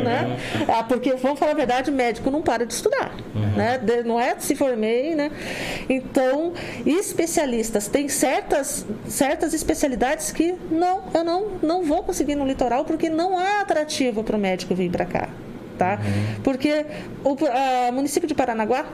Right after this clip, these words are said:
Speaker 1: nunca vai conseguir pagar o que aquele médico ganha em outros lugares fazendo uma hora, duas horas de serviço.
Speaker 2: Uhum.
Speaker 1: Entendeu? Não
Speaker 2: Uhum.
Speaker 1: tem.
Speaker 2: Uhum.
Speaker 1: E, dependendo da especialidade, não é só eu contratar o médico.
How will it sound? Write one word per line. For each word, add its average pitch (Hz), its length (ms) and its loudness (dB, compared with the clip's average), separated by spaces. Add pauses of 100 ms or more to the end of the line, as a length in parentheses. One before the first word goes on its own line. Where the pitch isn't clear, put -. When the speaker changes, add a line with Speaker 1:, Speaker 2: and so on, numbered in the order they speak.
Speaker 1:
nunca 359 480 2
vai 233 140 2
conseguir 240 400 0
pagar 233 680 0
o 311 80 2
que 311 100 0
aquele 277 320 0
médico 226 440 0
ganha 254 360 0
em 277 140 0
outros 254 320 0
lugares 254 420 0
fazendo 311 560 2
uma 285 160 0
hora, 220 260 2
duas 196 280 0
horas 196 280 0
de 180 80 -8
serviço. - 540 -4
Speaker 2:
Uhum. 110 320 0
Speaker 1:
Entendeu? 185 480 2
Não 254 120 0
Speaker 2:
Uhum. - 100 0
Speaker 1:
tem. 214 220 2
Speaker 2:
Uhum. 104 840 -4
Speaker 1:
E, 294 360 2 (680)
dependendo 240 600 2
da 196 100 2
especialidade, 202 760 0
não 247 120 2
é 320 80 0
só 320 180 0
eu 240 140 0
contratar 214 360 0
o 196 40 0
médico. - 420 -2